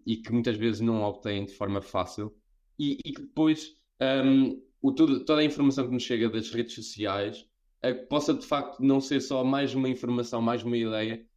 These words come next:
e que não faça crescer os populismos que atualmente já existem e os partidos, eh, que continuam a fomentar esta ideia populista, mas também que nós tenhamos uma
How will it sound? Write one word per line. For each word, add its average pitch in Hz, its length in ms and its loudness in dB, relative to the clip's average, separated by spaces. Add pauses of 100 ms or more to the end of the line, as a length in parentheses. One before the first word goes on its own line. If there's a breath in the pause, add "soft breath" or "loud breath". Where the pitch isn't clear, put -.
(140)
e 113 80 -4
que - 160 -8
não 127 200 2
faça 120 280 -2
crescer 120 240 -4
os - 80 -8
populismos 110 680 -6
que - 80 -4
atualmente 104 400 -4
já 101 120 -2
existem 101 540 -2
e 104 60 -4
os - 80 -8
partidos, - 500 -6 (440)
eh, 104 240 2 (200)
que 107 220 -2
continuam 113 380 -2
a 113 40 -4
fomentar 107 340 -4
esta 98 600 -6
ideia 107 380 -4
populista, 117 320 -2
mas 139 160 2
também 135 320 -2
que 127 100 -10
nós 123 320 0
tenhamos 117 300 -2
uma 117 320 -2